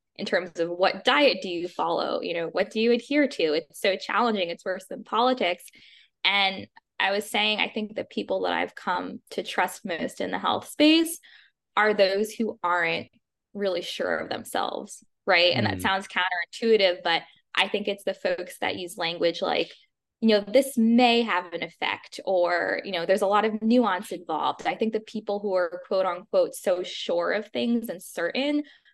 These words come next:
Speaker 1: are the ones that you really have to question. I think if you're so rigid in your thought that you're not open to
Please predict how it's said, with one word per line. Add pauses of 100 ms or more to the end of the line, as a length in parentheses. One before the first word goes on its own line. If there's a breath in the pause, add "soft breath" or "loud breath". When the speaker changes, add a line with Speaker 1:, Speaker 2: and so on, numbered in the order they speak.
(160)
Speaker 1:
are
the
ones
that
you
really
have
to
question. (240 loud breath)
I
think
if
you're
so
rigid
in
your
thought
that
you're
not
open
to